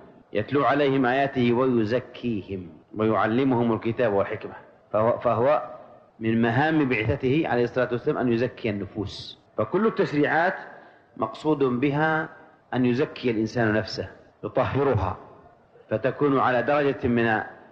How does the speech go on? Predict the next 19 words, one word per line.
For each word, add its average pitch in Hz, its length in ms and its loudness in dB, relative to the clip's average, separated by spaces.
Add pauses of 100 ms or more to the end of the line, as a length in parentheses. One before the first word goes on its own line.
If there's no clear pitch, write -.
(380)
الصفاء، 127 680 -2 (760)
وعلى 117 280 2
درجة 139 360 0
من 131 100 4
التهذيب، 120 580 2 (640)
وعلى 123 340 0
درجة 143 360 0
من 143 100 2
الخلق 131 300 0
السامي. 135 520 0 (520)
ولهذا 113 460 2
ذكرنا 127 360 0
كثيرًا 107 500 0 (440)
بأن 107 560 2 (180)
ثمة 123 340 0
آية 117 460 0
في 113 80 -2
كتاب 104 320 -2
الله 107 360 0